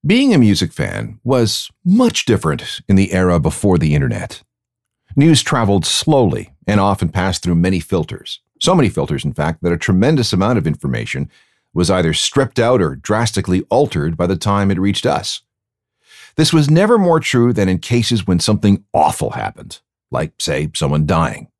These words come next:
Think back to all the confusion and speculation and conspiracy theories that popped up in the wake of Kurt Cobain's death.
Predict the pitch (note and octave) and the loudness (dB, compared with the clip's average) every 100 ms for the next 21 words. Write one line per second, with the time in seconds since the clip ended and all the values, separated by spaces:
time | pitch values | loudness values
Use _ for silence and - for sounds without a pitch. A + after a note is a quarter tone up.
0 | _ _ _ _ _ _ - E3 D3 B2+ | _ _ _ _ _ _ -2 2 2 0
1 | G#2 G2 A2+ G2 E2 D#2+ - G2+ G#2+ - | 2 4 4 2 0 -2 2 2 4 0
2 | A#1+ A#1+ - G#2+ F2+ E2+ F#2+ - C2+ C2+ | -4 -4 -4 -2 0 2 0 -2 -6 -6
3 | E2 - - B2+ A#2+ - D#2 - C2+ A#1 | -6 -6 -2 -2 0 -2 -4 -4 -4 -4
4 | B1 D#2 - - - F#2+ F2 E2+ E2+ F2+ | -6 -8 -2 -2 0 -2 0 2 2 0
5 | D#2+ - G2+ - G#2+ G2+ B1+ G1+ - - | -4 -2 -4 0 0 0 -4 -6 -8 -10
6 | - | -14